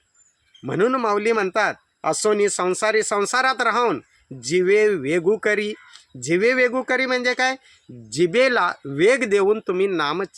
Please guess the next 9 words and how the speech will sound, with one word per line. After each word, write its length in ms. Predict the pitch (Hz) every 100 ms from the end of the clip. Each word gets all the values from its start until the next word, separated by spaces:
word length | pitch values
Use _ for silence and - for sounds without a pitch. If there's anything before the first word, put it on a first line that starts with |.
| -
नामस्मरण 680 | - 135 143 160 196 185 220
करा, 280 | 220 208 151
नामचिंतन 720 | 135 147 202 180 208 196 226
करा. 280 | 214 202 123 - _ - -
"असोनी 480 | 156 - 190 190 196
संसारी 640 | 156 156 156 196 190 202
जिवे 420 | 160 135 170 202
वेगू 380 | 190 151 165 190
करी, 360 | 180 196 190